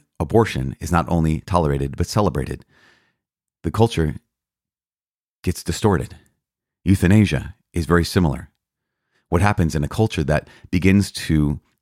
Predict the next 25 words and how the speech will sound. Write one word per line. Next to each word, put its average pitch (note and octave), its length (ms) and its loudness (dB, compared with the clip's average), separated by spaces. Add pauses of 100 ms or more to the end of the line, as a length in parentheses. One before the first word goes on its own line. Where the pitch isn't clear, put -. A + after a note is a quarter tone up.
see A#2+ 300 2
euthanasia D#2+ 800 0 (280)
as E2+ 400 0 (300)
not G#2+ 180 0
only C3 320 2
an F2+ 200 -4
answer, - 540 -2 (460)
but - 220 0
the G#2 400 4
compassionate F2 680 -2
answer. - 480 -8 (1040)
Okay, F#2+ 180 2
when F#2 160 4
you G2+ 80 6
get G#2 240 0
too G#2+ 180 2
weak, D2 360 -4 (440)
when F#2 140 2
your F2+ 140 6
life, F2 400 2
your E2+ 100 4
health F2+ 300 0
is E2 100 -2
too - 160 0
diminished, E2 640 0